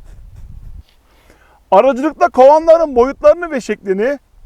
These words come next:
üst üste istifleyebileceği bir metot geliştirdi. Jansa, erkek arıların su taşıyıcıları olduğunu reddetti ve kraliçe arıların havada çiftleştiğini varsaydı.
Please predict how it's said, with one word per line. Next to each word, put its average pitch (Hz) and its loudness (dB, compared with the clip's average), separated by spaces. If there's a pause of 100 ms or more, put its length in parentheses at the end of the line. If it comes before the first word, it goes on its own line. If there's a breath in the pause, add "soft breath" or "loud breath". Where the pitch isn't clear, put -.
(140)
üst 302 -4
üste 262 -12
istifleyebileceği 262 -8
bir 285 -4
metot 233 -2
geliştirdi. 139 -6 (2250)
Jansa, 233 2 (280)
erkek 208 -2
arıların 269 2 (140)
su - -12
taşıyıcıları 254 0
olduğunu 190 4
reddetti 254 0 (260)
ve 247 4 (360)
kraliçe 285 -2
arıların 269 4 (1080)
havada 202 2
çiftleştiğini 214 -6
varsaydı. 127 0